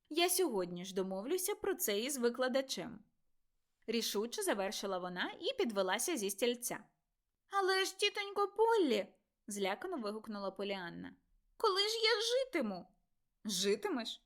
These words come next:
Що ти маєш на увазі? Хіба це не життя?» «Звичайно, під час усіх занять, тітонько Полі, я зможу дихати.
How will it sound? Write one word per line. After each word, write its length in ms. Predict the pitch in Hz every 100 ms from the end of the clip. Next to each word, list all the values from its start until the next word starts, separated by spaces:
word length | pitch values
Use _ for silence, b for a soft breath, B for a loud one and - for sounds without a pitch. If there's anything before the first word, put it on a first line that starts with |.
| _
Що 240 | - -
ти 120 | 427 277
маєш 280 | 247 269
на 140 | 349 330
увазі? 460 | 302 190 185 190 - _ _ -
Хіба 300 | 302 233 240
це 200 | 240 208
не 140 | 214
життя?» 500 | 233 240 - 247 415 - _ _ _ _ _
«Звичайно, 840 | 254 269 277 277 330 403 403 370
під 260 | 339 330 -
час 180 | 349 349
усіх 280 | 339 349 294
занять, 560 | 294 294 466 523 -
тітонько 460 | - 311 269 240 254
Полі, 300 | 247 247 208
я 160 | 233 415
зможу 360 | 349 381 381
дихати. 540 | 302 277 190 196 -